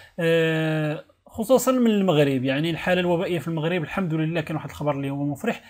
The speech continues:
حتى في إيطاليا الحمد لله القضية راه غدا يعني مزيان. غادي نشوفوا اخبار اللي هي مزيانه ومهمه. الناس اللي كانت كتسول على داك البونص ديال، ديال اصلاح البيوت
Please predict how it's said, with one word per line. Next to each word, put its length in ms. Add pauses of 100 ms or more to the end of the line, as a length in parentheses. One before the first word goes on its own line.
(200)
حتى 200
في 100
إيطاليا 340
الحمد 260
لله 200
القضية 440
راه 160
غدا 300 (680)
يعني 340
مزيان. 560 (380)
غادي 160
نشوفوا 360
اخبار 300
اللي 120
هي 160
مزيانه 540
ومهمه. 1000
الناس 560
اللي 120
كانت 200
كتسول 500
على 140
داك 160
البونص 400
ديال، 360 (260)
ديال 260 (300)
اصلاح 340
البيوت 580